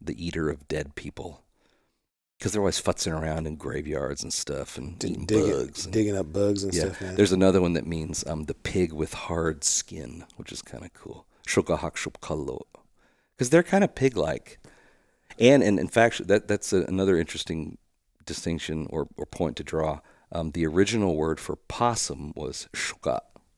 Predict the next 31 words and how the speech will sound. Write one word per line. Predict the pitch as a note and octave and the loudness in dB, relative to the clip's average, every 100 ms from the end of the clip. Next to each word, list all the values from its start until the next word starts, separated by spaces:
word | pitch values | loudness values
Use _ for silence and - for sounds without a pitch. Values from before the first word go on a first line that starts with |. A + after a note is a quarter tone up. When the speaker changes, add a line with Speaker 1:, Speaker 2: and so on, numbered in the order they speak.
| _ | _
Speaker 1:
shuka. | - - - - - - _ _ _ _ _ _ | -10 -6 -4 -2 -4 -6 _ _ _ _ _ _
And | - F#2 | 0 2
when | F2 F2 E2 D#2 - | 2 2 2 -2 -4
our | - F2 | 0 2
ancestors | F2 - E2 - E2 | 2 0 -2 -2 -4
encountered | D#2 D#2 - - E2 D#2+ D#2 C#2 - _ | -4 -6 -6 -4 -2 -2 -4 -6 -12 _
pigs, | - A2 F2+ C#2 - - - _ _ _ _ _ _ _ - | 0 2 2 0 -6 -6 -8 _ _ _ _ _ _ _ -2
they | F2 | 0
named | E2+ E2 E2 D2+ | 2 2 0 0
that | D#2+ F2+ D2+ - - - | 2 2 0 -6 -18 -10
shuka | - - - F2+ F#2+ - _ _ _ | -6 -4 0 4 4 2 _ _ _
and | - E2+ | -4 -2
then | |
modified | E2 D#2+ E2+ E2 - D#2 | 2 4 4 2 0 -4
the | D2+ | -2
word | D2 D2 | -2 -2
for | - C#2+ | -4 -8
possum. | - C#2+ C#2+ - A1 - - - - | -6 -8 -8 -10 -14 -20 -20 -20 -16
So | - F#2+ | -6 -2
now | E2+ D#2+ D2 | 0 0 0
it's | - - | -2 -6
like | D2 C2+ - - - _ _ _ _ _ _ _ - | -8 -8 -12 -16 -20 _ _ _ _ _ _ _ -6
shuk-, | - - - - - | -2 -2 -4 -10 -4
shukata, | - F2+ - D#2 F2 F2 D2 | -2 0 -2 -2 2 2 2
like | E2 | 0
I | D#2+ | -2
mentioned, | D#2 D#2+ - E2+ | -2 -4 -4 -6
similar | D#2 F#2 D#2+ D#2 | -2 -2 0 0
word | D#2 D#2 | 2 0
for | - D2+ | 0 -4
armadillo, | D2 D2+ F#2+ F#2 F2+ | -4 -2 2 2 0